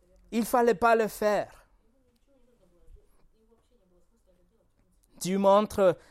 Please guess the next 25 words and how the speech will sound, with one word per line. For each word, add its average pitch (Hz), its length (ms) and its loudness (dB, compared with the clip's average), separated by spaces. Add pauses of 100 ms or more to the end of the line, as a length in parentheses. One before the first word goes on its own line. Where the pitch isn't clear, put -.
(160)
à 170 120 -2
Ézéchiel 190 600 -4
qu'il 208 240 -2
a 220 260 0 (400)
un 226 160 0
plan, 226 560 0 (800)
qu'il 247 200 -2
a 226 60 2
un 220 80 0
plan 254 460 -2 (240)
pour 254 160 -4
l'humanité 233 840 -2
et 180 140 -2
surtout 262 540 -6
pour 254 120 -8
le 214 120 2
peuple 254 340 -2
d'Israël. 226 600 -6 (760)
Dieu 202 240 -4
montre 247 340 0
à - 20 2
Ézéchiel 233 480 -2
qu'il 220 180 -6
va 220 140 2
pas 240 400 2